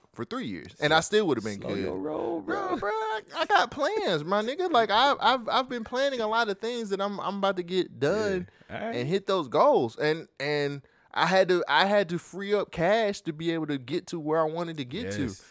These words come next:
Speaker 1: So I was like, "Fuck all this bullshit. Let me put a plan together." And I sat down and I just looked at everything that I had, and I was like, "Yo, I'm literally paying so much money
Speaker 2: Yeah.
Speaker 1: over some bullshit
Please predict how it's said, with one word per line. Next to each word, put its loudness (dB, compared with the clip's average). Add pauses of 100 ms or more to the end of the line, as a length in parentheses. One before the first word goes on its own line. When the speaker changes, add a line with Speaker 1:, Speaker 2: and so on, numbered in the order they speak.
(260)
Speaker 1:
So 0 (160)
I 4
was 6
like, 2
"Fuck 2
all 6
this -4
bullshit. 0
Let -2
me -2
put 0 (380)
a 2
plan 2
together." 0
And -2
I 0
sat 0
down -2
and -2
I 2
just -8
looked -4
at -2
everything -2
that -2
I -2
had, -6
and -2
I 0
was -4
like, -4
"Yo, 2
I'm -4
literally -4
paying -6 (800)
so -2
much -2
money -4
Speaker 2:
Yeah. 0
Speaker 1:
over 2
some -8
bullshit 2